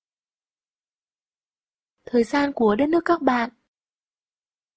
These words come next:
Nì mân quốc gia de thời gian.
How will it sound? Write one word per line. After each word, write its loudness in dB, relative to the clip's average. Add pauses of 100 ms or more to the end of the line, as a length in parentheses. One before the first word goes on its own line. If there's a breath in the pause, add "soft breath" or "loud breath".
(2500)
Nì 4
mân 2
quốc 4
gia 0
de 4 (140)
thời -2
gian. 0